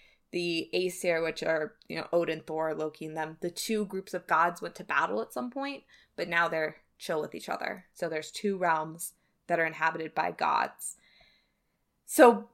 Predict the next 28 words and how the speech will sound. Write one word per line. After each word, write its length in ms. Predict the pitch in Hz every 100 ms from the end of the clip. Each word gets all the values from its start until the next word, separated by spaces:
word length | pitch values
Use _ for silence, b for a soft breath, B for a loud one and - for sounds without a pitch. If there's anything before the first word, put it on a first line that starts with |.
| -
with 260 | 196 254 -
all 240 | 226 277
of 120 | 339
these 240 | 277 262 233
realms 560 | 202 196 214 233 262
in 260 | - 190 190
mind, 500 | 175 160 160 175 - - _
um, 560 | - 170 170 170 170 175 - _ _ _ _ _ _ _ _ _ _ -
I 100 | 196
think 220 | 208 240
there 140 | 226 202
is 160 | 262
a 80 | 277
possibility 640 | 226 196 196 185 190 190
that 140 | 180 170
we're 80 | 175
gonna 180 | 175
find 220 | 170 170 165
out 120 | 170
the 60 |
dragons 460 | - 160 165 180 175
were 100 | 165
maybe 220 | 156 151
hiding 420 | 151 165 160 185
in 140 | 233 254
one 120 | 277
of 120 | 294
them, 320 | 302 320 359